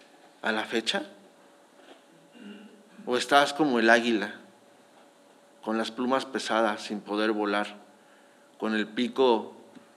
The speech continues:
encorvado, sin poder cazar ni alimentarte, con las, con las garras endebles, sin poder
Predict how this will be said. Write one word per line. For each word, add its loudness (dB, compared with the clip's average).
encorvado, 2
sin -4
poder 2
cazar 2
ni -2
alimentarte, -2
con 0
las, -2
con -2
las 0
garras 4
endebles, 0
sin -4
poder 2